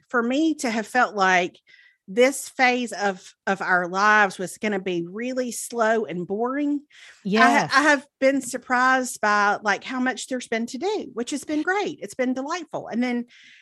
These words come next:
Speaker 1: and then there's always the option with Suzanne and Barry here of popping in over there, then popping in over here.
Speaker 2: Yeah.
Speaker 1: I don't know. I just feel like we've just, it's just been a bunch of regular life, but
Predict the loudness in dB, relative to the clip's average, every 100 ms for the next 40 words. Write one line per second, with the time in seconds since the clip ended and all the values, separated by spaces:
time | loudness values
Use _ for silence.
0 | -2 0 0 -2 -2 -2 0 -2 -2 0
1 | 0 2 0 -2 -6 -6 -6 -4 -6 -6
2 | -4 -2 -2 -6 -8 -8 -6 -4 -2 -2
3 | -2 0 -2 -2 -6 -4 -4 -6 -2 -2
4 | 0 -2 0 -2 -2 0 0 0 -2 -4
5 | -4 -6 -4 -4 -2 -2 0 -2 -4 -4
6 | -2 -2 2 2 2 2 -2 -4 _ -4
7 | -2 0 -4 -4 -4 -4 -8 -4 0 0
8 | -2 -6 -6 -10 -12 -10 -8 -6 -8 -6
9 | 0 2 2 -2 _ _ -20 _ -4 -2
10 | -2 -2 -4 -4 -14 -2 -2 0 -2 -2
11 | -2 -4 -4 -6 -2 2 2 2